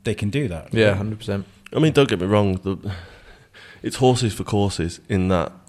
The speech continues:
Speaker 3: I have no doubt out there where you will work a venue and you need someone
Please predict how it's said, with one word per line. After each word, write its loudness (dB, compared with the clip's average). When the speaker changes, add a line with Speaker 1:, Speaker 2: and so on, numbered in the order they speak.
Speaker 3:
I 6
have 0
no 2
doubt 0
out -8
there -2
where 2
you 0
will -2
work 2
a -2
venue 2
and -2
you -4
need 0
someone 2